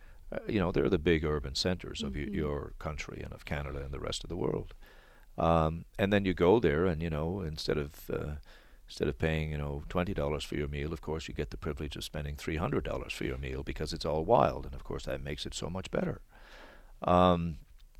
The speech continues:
Speaker 1: and, uh, so the whole idea was to, was to take something that we knew mattered to human beings and, and make that the Trojan horse for wildlife's,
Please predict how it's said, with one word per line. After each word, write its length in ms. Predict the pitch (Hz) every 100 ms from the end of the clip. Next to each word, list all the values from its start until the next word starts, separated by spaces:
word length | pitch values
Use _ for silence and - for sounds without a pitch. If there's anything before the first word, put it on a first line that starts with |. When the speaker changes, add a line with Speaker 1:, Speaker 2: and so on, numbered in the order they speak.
| - -
Speaker 1:
and, 420 | 101 95 92 85
uh, 380 | 85 82 80 -
so 540 | - - 92 92 92 - - - - -
the 100 | 87
whole 220 | 117 143
idea 420 | 90 80 104 85 76
was 220 | 76 -
to, 340 | 78 73 76 - - - - -
was 100 | -
to 80 | -
take 260 | - 131 -
something 420 | 92 80 76 69
that 120 | 67
we 80 | 78
knew 200 | 76 73
mattered 480 | 71 85 95 80 -
to 80 | -
human 240 | - 65 -
beings 480 | 62 - - - - - _
and, 320 | 71 71 69 - - - - -
and 220 | 76 80
make 260 | 92 104 -
that 600 | 82 85 80 - - - - - - -
the 80 | -
Trojan 440 | - 90 85 73
horse 360 | 71 76 65 -
for 160 | - -
wildlife's, 640 | 65 62 62 - - -